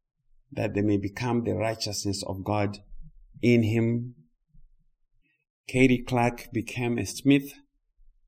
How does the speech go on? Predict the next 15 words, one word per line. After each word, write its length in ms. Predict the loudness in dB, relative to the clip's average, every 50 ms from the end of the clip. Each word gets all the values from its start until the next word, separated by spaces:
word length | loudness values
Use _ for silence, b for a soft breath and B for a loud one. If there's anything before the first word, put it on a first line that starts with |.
| _ _ _ _ _ _ _ -20 -20 -20 -10 -6
but 220 | -4 -4 -2 0
both 240 | 0 0 0 0 -2
Katie 480 | -4 2 4 6 8 8 6 4 2 -2 -6 -12 -10
and 240 | -6 -4 -2 -2 -2
Sean 440 | -2 0 2 2 4 6 6 4 4
have 160 | 4 2 0
one 420 | 0 0 2 4 4 4 2 2 -2
identity 920 | -4 -4 -2 0 0 0 0 -2 -2 -4 -4 -2 -2 -2 -2 -4 -6 -8 -8
in 160 | -6 -6 -6
Christ. 640 | -8 -4 -2 0 2 2 0 0 -2 -4 -6 -6 -8 _ _ _ _ _ _ _ _ _ _ _ _ _ _ _ _ _ _ -20 -20 -20 -20 _ _ _ _
As 240 | 4 4 4 4 4
the 100 | 2 0
bride 520 | 0 0 -2 0 2 2 4 2 2 0
of 220 | -2 -6 -6 -8 -12
Christ, 640 | -6 -4 0 2 2 0 0 -2 -6 -8 -12 -14